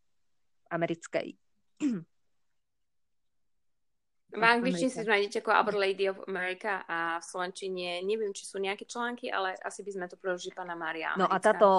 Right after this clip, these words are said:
Speaker 1: Mary Efrem, ona zomrela až v roku dvetisíc, čiže celkom tak akože, no síce už je to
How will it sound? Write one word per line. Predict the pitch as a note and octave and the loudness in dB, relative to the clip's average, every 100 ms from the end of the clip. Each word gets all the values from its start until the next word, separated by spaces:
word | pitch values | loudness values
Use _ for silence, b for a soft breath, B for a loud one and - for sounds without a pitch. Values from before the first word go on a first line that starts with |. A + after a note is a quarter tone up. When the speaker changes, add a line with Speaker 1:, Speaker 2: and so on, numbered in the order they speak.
| - | 4
Speaker 1:
Mary | F3 F#3 F#3+ G3+ | 2 4 4 4
Efrem, | F#3 F3+ G3 F3+ F3+ | 0 -2 2 2 2
ona | F3 F3 E3+ | 2 2 2
zomrela | E3+ F#3+ G3+ F#3+ F3+ E3+ E3+ E3 - - | 0 0 2 4 6 6 6 4 2 -2
až | E3 E3 D#3+ - D#3 D3+ | 2 2 0 -2 -2 -2
v | D#3 E3+ | -2 -2
roku | F3 F3 | 0 0
dvetisíc, | E3+ E3+ E3 - C#3 - | 0 -2 -4 -8 -10 -8
čiže | D3 C3+ B2+ | -8 -8 -4
celkom | D#3+ - C#3+ C#3 | -6 -6 -10 -10
tak | C3+ - | -14 -14
akože, | - C#3+ C3+ D3+ | -14 -8 -8 -8
no | G3+ | -8
síce | F#3 C#3+ C#3+ | -8 -6 -4
už | D3 D3+ | -4 -6
je | |
to | - | -6